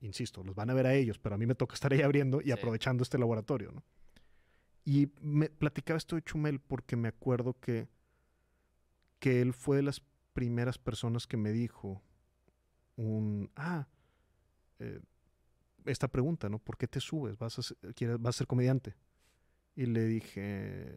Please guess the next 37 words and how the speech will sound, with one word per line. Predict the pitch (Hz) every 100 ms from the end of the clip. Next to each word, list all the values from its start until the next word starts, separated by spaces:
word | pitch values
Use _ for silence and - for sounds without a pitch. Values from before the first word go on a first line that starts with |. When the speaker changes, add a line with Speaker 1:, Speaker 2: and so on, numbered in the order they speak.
| -
Speaker 1:
"No, | 151 214 262
no", | 247 220 147
pero | 151
le | 156
dije | 180
así | 190
como | 202
muy | 180 170 175
casual. | 190 - 165 156 160 151
Me | 139 135
acuerdo | - 135 147
que, | 143 131 - _ _ _ _
me | 135
acuerdo, | 135 - 175
estábamos | 135 143 160 - _ _
caminando | - 131 120 127 135 143
entre | 147 147 131
la, | 120 110 104 98 92 - - - -
entre | - 123 117
los | 110 -
asientos | - 120 139 127 - - - _ _ _ _ _ _ - _ _ _
y, | 123 120 117 110 104 101 - _ _ _ _ _ _ _ _
y | 127
estábamos | - 120 117
viendo | 143 156 135
cómo | 123
se | - 113
iba | 110
a | 107
ver | 135 131
el | 120
show | - 113 120
de | 110
tal | 101
parte | - 131 131 104
y |
todo. | - 139